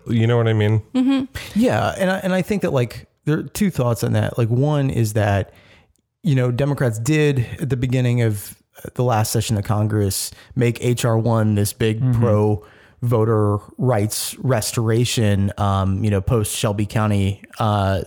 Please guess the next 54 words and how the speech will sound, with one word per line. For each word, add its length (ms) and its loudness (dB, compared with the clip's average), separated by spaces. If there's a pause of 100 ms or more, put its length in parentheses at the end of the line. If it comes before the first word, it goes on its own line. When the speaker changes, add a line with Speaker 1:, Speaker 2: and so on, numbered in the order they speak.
(120)
Speaker 3:
post 240 0
the 80 -2
Shel-, 300 -2
Shelby 280 -2
County 280 -2
case. 400 0 (400)
And, 100 0
you 80 4
know, 60 0
that 180 0
did 240 0
include, 560 0 (280)
you 100 -2
know, 100 2
a 380 -4
pretty 240 0
broad 320 0
package 480 0
of, 400 -2 (100)
uh, 360 -2 (400)
you 120 0
know, 140 4
voter, 580 0 (540)
uh, 540 0
sort 200 -2
of 80 -4
enhancement 560 -2
reforms. 300 -2
But, 160 -4
you 100 0
know, 140 -2
I 80 -2
think 220 -4
the 60 -2
thing 380 -2
for 180 -8
me 520 0 (320)
is 160 -2
that, 100 -2
like, 420 -2 (160)
okay, 600 0 (220)
that 180 0
didn't 220 0
pass. 500 0
You 100 -2
didn't 240 0
get 140 0
this. 260 -4
You 80 2
don't 140 0
have 160 0
the 60 0
Senate, 460 0
right? 240 2